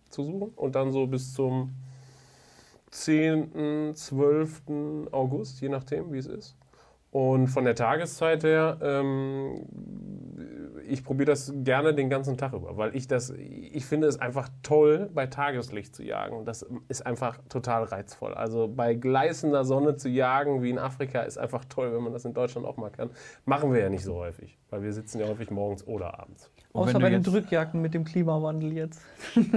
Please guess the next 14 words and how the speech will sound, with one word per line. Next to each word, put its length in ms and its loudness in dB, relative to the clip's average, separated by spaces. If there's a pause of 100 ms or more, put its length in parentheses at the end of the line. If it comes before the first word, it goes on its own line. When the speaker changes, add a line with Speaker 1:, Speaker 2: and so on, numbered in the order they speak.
(400)
Speaker 1:
Aber 100 4
da 100 4
blatte 280 2
ich 100 -2
halt 180 -6
selten. 280 -8
Speaker 3:
Nee, 60 0
das 80 6
Speaker 1:
Also 140 6
Speaker 3:
stimmt. 320 -2 (1300)
Speaker 2:
Und 140 -2
wenn 100 2
du 60 4
jetzt 320 -2